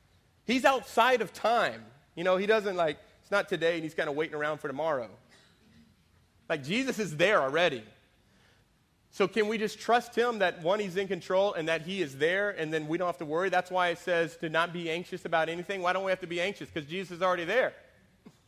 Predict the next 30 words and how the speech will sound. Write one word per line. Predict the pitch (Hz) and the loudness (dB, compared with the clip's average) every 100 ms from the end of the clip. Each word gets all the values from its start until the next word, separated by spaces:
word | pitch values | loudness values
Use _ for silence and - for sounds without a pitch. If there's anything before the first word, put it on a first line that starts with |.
| _ _ _ _ _ _ | _ _ _ _ _ _
He's | 190 160 | -6 -2
there. | 175 262 156 - - - _ _ _ _ - | 4 4 4 -4 -20 -20 _ _ _ _ -10
And | 151 | -8
he's | 156 | -6
here, | - 233 226 | -2 0 0
and | 156 | 0
he's | 131 - | -6 -6
here | 214 | -2
with | 208 180 | -2 -2
you. | 208 180 117 - _ _ _ _ _ _ _ _ _ | -2 -4 -4 -12 _ _ _ _ _ _ _ _ _
So | - | 0
if | 160 | 0
Jesus | 131 208 202 165 | 0 -4 -4 -6
is | 143 | -6
with | 160 185 151 | -2 -4 -4
you, | |
you | 151 156 | -12 -10
can't | - 156 | -6 -6
be | 143 | -6
shaken. | 131 160 143 - 120 | -8 -4 -4 -4 -6
And | 120 | 2
last | 147 156 147 | 2 2 -2
one, | 135 | -6
number | 151 151 | -4 -6
four, | - 120 113 - | -6 -12 -12 -18
we're | 139 139 | -14 -10
gonna | 131 | -6
wrap | 131 127 | -6 -8
it | |
up. | 120 | -14